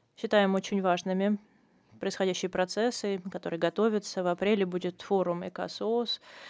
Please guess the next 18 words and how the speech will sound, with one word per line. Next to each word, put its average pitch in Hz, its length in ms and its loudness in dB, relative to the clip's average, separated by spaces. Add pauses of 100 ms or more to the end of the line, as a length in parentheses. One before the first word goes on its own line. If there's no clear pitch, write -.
(180)
и 202 240 0
конференция 185 720 -4
в - 60 -20
Севилье, 208 640 -6
которая 180 400 -8
состоится 180 840 -6
в - 40 -20
конце 180 500 -6 (100)
июня 185 720 -6 (120)
этого 175 420 -6
года. 208 500 2 (3000)
И 269 100 -6
последнее, 196 500 2
господин 175 360 -6
председатель. 208 680 -6 (520)
Я 233 120 -6
хочу 196 340 0
поблагодарить 196 760 0